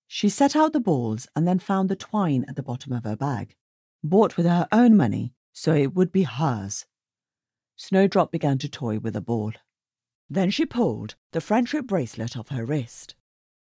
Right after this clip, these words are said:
It was orange, lime green, and white bands, shaped like chevrons, versus greater than or less than symbols depending on the angle by which it was viewed. Made by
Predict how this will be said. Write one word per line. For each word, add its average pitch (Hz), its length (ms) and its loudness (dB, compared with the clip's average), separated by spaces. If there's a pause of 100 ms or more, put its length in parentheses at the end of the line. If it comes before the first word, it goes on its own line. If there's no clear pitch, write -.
It 247 80 4
was 240 200 0
orange, 147 540 2 (160)
lime 220 280 2
green, 110 380 -2 (320)
and 175 160 4
white 139 240 0
bands, 113 540 -2 (380)
shaped - 420 0
like 123 200 -6
chevrons, 107 680 -2 (320)
versus 151 680 0 (200)
greater 190 300 2
than 127 320 -2 (140)
or 175 100 2
less 196 240 4
than 127 240 -2
symbols 127 520 -4
depending 147 440 0
on 120 100 0
the 123 160 -2
angle 160 360 0
by 110 180 -2
which 117 220 -6
it 101 100 -10
was 117 120 -4
viewed. 135 440 -2 (760)
Made 156 360 4
by 110 200 -4